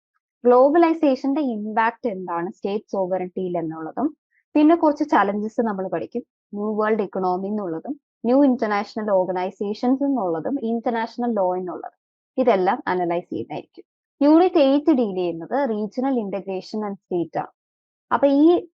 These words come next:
ആ, ചാപ്റ്ററിൽ നമ്മൾ റീജിയണൽ ഇന്റഗ്രേഷൻ എന്താണെന്നുള്ളതും അതിന്റെ അപ്രോച്ചസുമാണ് പഠിക്കാൻ പോകുന്നത്. അതിൽ കുറച്ച് മോഡൽസ് നമ്മൾ പഠിക്കുന്നുണ്ട്.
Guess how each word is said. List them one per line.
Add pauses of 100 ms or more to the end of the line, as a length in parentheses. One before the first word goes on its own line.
ആ,
ചാപ്റ്ററിൽ
നമ്മൾ
റീജിയണൽ
ഇന്റഗ്രേഷൻ
എന്താണെന്നുള്ളതും
അതിന്റെ
അപ്രോച്ചസുമാണ് (200)
പഠിക്കാൻ
പോകുന്നത്. (360)
അതിൽ
കുറച്ച്
മോഡൽസ്
നമ്മൾ
പഠിക്കുന്നുണ്ട്.